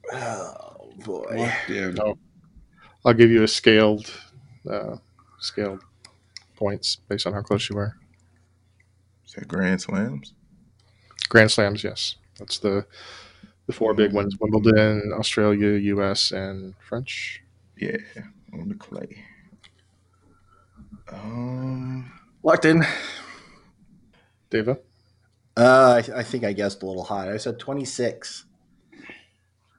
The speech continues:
Speaker 3: Okay. Andy?
Speaker 2: Oh, I went with twenty-five.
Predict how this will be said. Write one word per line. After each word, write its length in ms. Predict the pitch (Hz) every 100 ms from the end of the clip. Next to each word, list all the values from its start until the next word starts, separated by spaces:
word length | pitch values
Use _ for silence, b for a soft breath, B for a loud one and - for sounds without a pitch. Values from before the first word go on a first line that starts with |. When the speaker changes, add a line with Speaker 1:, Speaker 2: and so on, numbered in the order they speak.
| _ _ -
Speaker 3:
Okay. 180 | - 139 - _ _ _ -
Andy? 260 | 117 147 - _ _ _ _ - 127
Speaker 2:
Oh, 100 | 127
I 80 |
went 180 | 147 185
with 120 | 123
twenty-five. 1000 | 120 143 147 131 - 127 143 92 76 -